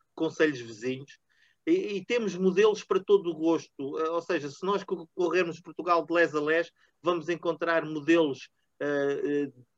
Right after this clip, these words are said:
concelhios, eh, eh, eh, diversos, eh, muito díspares, eh, eh, até que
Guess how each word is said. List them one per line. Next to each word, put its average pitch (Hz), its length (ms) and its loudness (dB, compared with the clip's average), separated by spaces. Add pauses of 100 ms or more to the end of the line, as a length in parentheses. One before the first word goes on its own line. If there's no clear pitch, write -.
(460)
concelhios, 165 960 -4 (340)
eh, 151 320 -6
eh, 135 760 -4
eh, 127 40 -8 (400)
diversos, 165 520 0
eh, 139 220 2
muito 185 360 0
díspares, 190 560 -4 (380)
eh, 160 920 -6
eh, 190 60 -2
até 220 220 2
que 240 460 -4